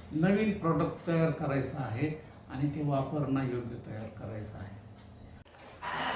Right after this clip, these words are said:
आपल्याला वेगवेगळ्या प्रकारची झाडे लावायची आहेत. उदाहरणार्थ देवराई झाडे,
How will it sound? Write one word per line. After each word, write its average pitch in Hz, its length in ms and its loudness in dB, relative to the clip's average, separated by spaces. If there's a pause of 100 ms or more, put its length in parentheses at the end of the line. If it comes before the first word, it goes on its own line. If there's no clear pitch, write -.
(160)
आपल्याला 170 400 6
वेगवेगळ्या 180 480 8
प्रकारची 165 540 2
झाडे 147 400 2
लावायची 143 440 4
आहेत. 143 340 0
उदाहरणार्थ 147 560 8
देवराई 147 680 6
झाडे, 117 420 0